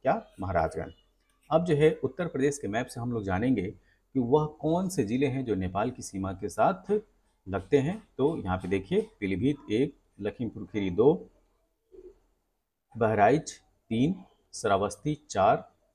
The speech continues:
बलरामपुर पाँच, सिद्धार्थनगर छः और महाराजगंज। तो ये जो है वो सात जिले हैं, वन, टू, थ्री, फोर, फाइव, सिक्स और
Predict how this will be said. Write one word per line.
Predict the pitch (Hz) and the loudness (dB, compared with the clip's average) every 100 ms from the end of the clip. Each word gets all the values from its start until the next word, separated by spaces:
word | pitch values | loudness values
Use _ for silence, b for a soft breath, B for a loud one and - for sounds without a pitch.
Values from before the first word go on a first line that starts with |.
| _ - | _ -8
बलरामपुर | 92 98 101 123 131 107 - - | 0 2 2 0 0 -2 -2 -2
पाँच, | 113 165 - - _ | -2 -2 -4 -14 _
सिद्धार्थनगर | - 104 92 107 107 101 95 87 - | -10 -8 0 0 0 -4 -6 -6 -2
छः | 160 196 - | -2 -2 -4
और | 190 233 | -2 0
महाराजगंज। | 185 113 95 80 - 80 78 _ _ _ _ - | 0 0 2 0 -2 -12 -16 _ _ _ _ -6
तो | 120 | -2
ये | 131 208 | 2 2
जो | 175 | 2
है | 160 | 0
वो | 202 | -2
सात | - - 127 139 | -4 -2 0 0
जिले | 110 107 101 | -2 0 0
हैं, | 123 202 - _ _ _ _ 92 | 0 -4 -8 _ _ _ _ -16
वन, | 92 107 160 202 214 185 _ _ _ _ - | -4 -2 0 -2 -6 -8 _ _ _ _ -4
टू, | 113 139 185 190 - _ _ _ _ _ 98 | 0 0 0 -4 -10 _ _ _ _ _ -4
थ्री, | 107 139 190 - _ _ _ _ _ _ - | -2 0 -2 -8 _ _ _ _ _ _ 0
फोर, | 104 110 160 208 - - - - - 98 | 4 6 4 2 -8 -20 -20 -20 -10 -2
फाइव, | 92 98 156 202 | 0 0 -2 -4
सिक्स | - - 117 104 131 - | -12 -8 -4 -2 -4 -6
और | 120 101 135 | -2 0 0